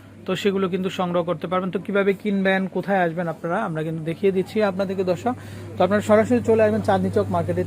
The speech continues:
তৃতীয় তলাতে। তৃতীয় তলাতেই কিন্তু আপনারা, আহ, এসে কিন্তু দেখতে পাবেন কিন্তু ব্যাগ ইমেজ। দর্শক, প্রচুর কালেকশন আছে তাদের। আশা করি দেশের যে কোনো জায়গা থেকে কিন্তু অনলাইনের মাধ্যমে ঘরে বসে আপনারা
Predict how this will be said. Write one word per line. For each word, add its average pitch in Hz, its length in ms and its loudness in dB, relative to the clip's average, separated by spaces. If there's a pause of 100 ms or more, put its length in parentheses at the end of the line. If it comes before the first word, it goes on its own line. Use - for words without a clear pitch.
তৃতীয় 208 280 2
তলাতে। 170 420 0
তৃতীয় 196 220 -2
তলাতেই 175 360 0
কিন্তু 165 260 -2
আপনারা, 156 320 0
আহ, 165 800 0
এসে 202 200 2
কিন্তু 180 240 -2
দেখতে 165 280 2
পাবেন 151 400 0
কিন্তু 151 220 -2 (120)
ব্যাগ 135 280 -4
ইমেজ। 123 340 -6 (500)
দর্শক, 165 280 2 (100)
প্রচুর 208 260 4
কালেকশন 208 400 2
আছে 208 200 2
তাদের। 220 280 2
আশা 196 220 0
করি 208 160 0
দেশের 185 420 0
যে 170 180 0
কোনো 180 180 -2
জায়গা 165 280 2
থেকে 185 180 -2
কিন্তু 180 340 -2 (1300)
অনলাইনের 190 360 0
মাধ্যমে 180 320 -2
ঘরে 185 240 0
বসে 180 280 0
আপনারা 170 340 -2